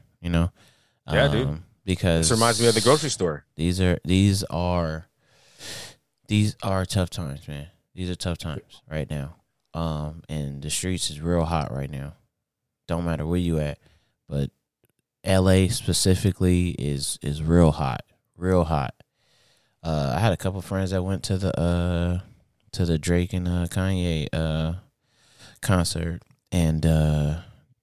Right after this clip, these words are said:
Speaker 1: I, even them, I was telling them, like, "Hey, s-, be super careful," because
Speaker 2: Absolutely.
Speaker 1: um, that was, like, just before, you know, everything went down. So, um, well, just after everything went down. So,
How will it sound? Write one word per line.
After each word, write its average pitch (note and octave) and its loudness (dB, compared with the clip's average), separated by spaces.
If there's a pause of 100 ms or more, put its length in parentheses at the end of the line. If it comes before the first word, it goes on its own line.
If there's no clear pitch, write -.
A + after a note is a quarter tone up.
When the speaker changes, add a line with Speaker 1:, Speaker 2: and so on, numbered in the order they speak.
Speaker 1:
I, F2 0
even G2 0
them, A2+ 4
I F2+ 2
was F#2 -2
telling E2+ 0
them, D2+ -6
like, B1 -6
"Hey, D#2+ -2
s-, - 2
be F#2 0
super A#2+ 4
careful," - -6
because C#2+ -6
Speaker 2:
Absolutely. F#2+ -8 (320)
Speaker 1:
um, C#2 -2
that F2 2
was, D2+ -2
like, D2 -2
just F2 0
before, E2 2 (120)
you E2 -4
know, D2+ 0
everything D2 -2
went C2+ -2
down. C#2 -4 (100)
So, D2 -2 (680)
um, C2 -4 (160)
well, F#2 4
just F#2 2
after F#2+ 0 (380)
everything D#2+ 0
went D#2+ 0
down. C#2+ 0
So, D#2 2